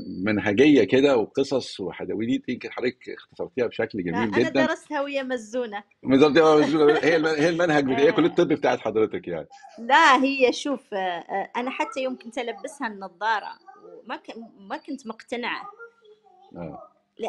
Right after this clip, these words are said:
Speaker 2: آه،
Speaker 1: مش مقتنعة
Speaker 2: يعني
Speaker 1: إن
Speaker 2: أنا،
Speaker 1: لسه في حول.
Speaker 2: آه، ألبسها النضارة يعني كأني أنا أس-، مسوية اللي عليا، عرفت؟ أسوي اللي
Speaker 1: آه.
Speaker 2: عليا.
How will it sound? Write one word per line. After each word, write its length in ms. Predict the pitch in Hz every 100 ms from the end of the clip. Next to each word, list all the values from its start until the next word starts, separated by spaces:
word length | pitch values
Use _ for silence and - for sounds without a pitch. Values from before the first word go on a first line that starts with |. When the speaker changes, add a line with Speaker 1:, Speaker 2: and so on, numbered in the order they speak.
| -
Speaker 2:
آه، 120 | 240 233
Speaker 1:
مش 120 | -
مقتنعة 200 | 262 170
Speaker 2:
يعني 140 | 175 160
Speaker 1:
إن 40 |
Speaker 2:
أنا، 80 | 170
Speaker 1:
لسه 120 | 170
في 100 | 170
حول. 280 | 190 190 117
Speaker 2:
آه، 1300 | - _ _ _ _ _ _ _ _ _ _ _ 226
ألبسها 600 | 269 277 202 403 403 302
النضارة 840 | 277 277 277 220 302 349 339 349 339 -
يعني 480 | 254 233 262 269 262
كأني 560 | 294 - 285 302 294 247
أنا 240 | 294 285 262
أس-، 160 | -
مسوية 340 | 254 320 311 269
اللي 160 | 233
عليا، 500 | 208 220 226 175 143 _ _ -
عرفت؟ 340 | 196 226 349 _ _ 226
أسوي 360 | 226 320 311
اللي 120 | 269 208
Speaker 1:
آه. 40 |
Speaker 2:
عليا. 460 | 220 220 190 160